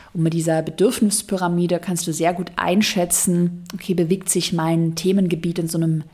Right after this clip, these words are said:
dringenden Grundbedürfnis, ähm, Bereich. Du kannst es mal gerne auch mal danach googeln. Ähm, wenn du Bedürfnispyramide Maslow googelst, dann findest du ganz viele visuelle Darstellungen.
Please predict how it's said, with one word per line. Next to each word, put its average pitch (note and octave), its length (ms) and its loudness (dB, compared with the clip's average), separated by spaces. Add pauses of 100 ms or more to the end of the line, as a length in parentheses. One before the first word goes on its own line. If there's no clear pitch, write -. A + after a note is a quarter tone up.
(100)
dringenden E3 760 2 (460)
Grundbedürfnis, E3 1200 0 (440)
ähm, D3 280 -2
Bereich. D3 580 0 (220)
Du - 80 -18
kannst F3 220 -2
es F3+ 80 -4
mal F3 140 0
gerne F#3 360 2
auch F3 360 0
mal F3 260 -2
danach E3+ 340 0
googeln. A3 560 4
Ähm, F3 320 0
wenn E3+ 140 0
du E3 140 -2 (140)
Bedürfnispyramide F3+ 1160 0
Maslow F#3 420 0
googelst, G3 440 0
dann F3 80 -2
findest G3 400 -2
du F#3 60 -6
ganz F3+ 260 0
viele F3 240 0
visuelle E3 380 -2
Darstellungen. E3 920 0